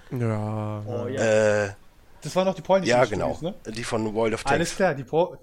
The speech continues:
Speaker 2: das sind immer gute Habibis.
Speaker 3: Ja, ja, das sind die besten Partys, hab ich gehört. Aber, <laughs> äh, Alter, äh, ohne Witz, ne, dieses, dieses typische, was, es, es gab ja immer dieses Meme so, dieses, äh, Versuchen,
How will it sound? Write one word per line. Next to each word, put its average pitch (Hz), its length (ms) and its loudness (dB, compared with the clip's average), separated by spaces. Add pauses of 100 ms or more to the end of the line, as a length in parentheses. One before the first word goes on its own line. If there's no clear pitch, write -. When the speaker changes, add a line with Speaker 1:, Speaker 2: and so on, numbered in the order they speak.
(220)
Speaker 2:
das - 180 -10
sind 170 100 -6
immer 220 160 6
gute 240 340 4
Habibis. 196 260 4
Speaker 3:
Ja, 147 120 8
ja, 147 180 8
das 104 200 0
sind 131 120 -2
die 117 60 -8
besten 113 280 -4
Partys, 110 380 -4
hab 87 60 -8
ich 90 120 -12
gehört. 85 280 -8 (480)
Aber, 123 500 8
<laughs> 123 400 6
äh, 113 60 0 (640)
Alter, 101 600 -2
äh, 110 140 -6 (640)
ohne 165 240 4
Witz, 170 220 -2
ne, 135 160 2
dieses, 143 400 -4 (400)
dieses 127 300 -4
typische, 196 500 -2
was, 151 180 2
es, 127 200 -6
es 127 160 -6
gab 131 200 2
ja 165 60 6
immer 127 120 4
dieses 123 320 -6
Meme 151 220 -2
so, 120 200 -2
dieses, 107 420 -8
äh, 107 160 -2
Versuchen, 131 720 0